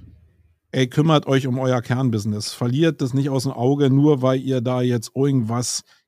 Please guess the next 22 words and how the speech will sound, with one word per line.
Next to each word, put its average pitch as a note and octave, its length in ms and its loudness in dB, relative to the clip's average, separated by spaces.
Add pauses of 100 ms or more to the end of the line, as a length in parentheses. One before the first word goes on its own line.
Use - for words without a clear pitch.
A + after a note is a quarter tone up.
gamen C3+ 300 2
müsst. A2+ 200 0
Ich A2+ 80 -6
hab C#3+ 140 -4
jetzt D3 160 -2
leider D3 340 0 (500)
so E3+ 220 2
viele F3+ 340 2
Leute D3+ 580 4
wieder D#3+ 220 2
gesehen, C#3 360 4
die D3 80 -2
ich C3+ 100 -6
schon D3 180 4
seit C#3 180 2
Jahren D#3+ 440 4
nicht D#3+ 180 0
mehr D3 220 0
in C#3+ 60 0
meinem B2+ 220 2
Feed E3+ 300 -6
hatte, A#2 400 -4